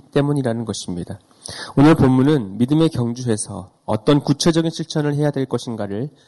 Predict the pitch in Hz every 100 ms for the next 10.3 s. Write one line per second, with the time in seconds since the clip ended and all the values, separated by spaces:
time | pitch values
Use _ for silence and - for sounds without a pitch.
0 | _ - 110 110 120 110 - 104 101 -
1 | - 92 85 - _ _ - - - -
2 | - 143 147 151 120 127 131 131 139 202
3 | 190 185 180 175 123 135 135 135 110 127
4 | 120 117 123 107 - 101 110 123 123 -
5 | 101 92 95 - 110 110 117 110 101 95
6 | - 101 - _ - - - - 135 147
7 | 123 - - 131 151 143 127 - 147 143
8 | 143 123 - 107 127 151 _ - _ -
9 | 131 151 165 156 135 135 143 139 123 104
10 | 110 107